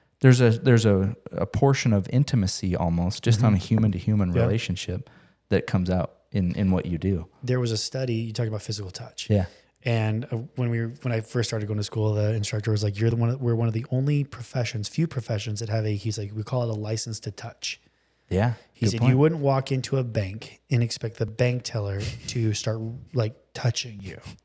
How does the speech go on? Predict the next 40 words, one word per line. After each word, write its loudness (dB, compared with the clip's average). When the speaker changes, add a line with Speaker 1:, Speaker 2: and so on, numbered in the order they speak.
Speaker 1:
Shoulder 4
Speaker 2:
Be 6
Speaker 1:
rub, 2
baby. 2
Speaker 2:
Shoulder 4
rub. 4
Speaker 1:
With 10
Speaker 2:
Or 8
Speaker 1:
your 12
Speaker 2:
being 8
like, 8
Speaker 1:
mortgage. 2
Speaker 2:
what 6
if 2
the 4
bank 2
teller 2
just -4
reaches -2
over 4
and 2
just 0
starts -4
touching -4
your 2
hair? 2
You're 4
like, 4
Speaker 1:
<laughs> -18
Makes -2
me 2
Speaker 2:
But -2
the 0
Speaker 1:
uncomfortable. 4
Speaker 2:
rule 6
with 2
barbering 2
and -2
cosmetology -2
is -2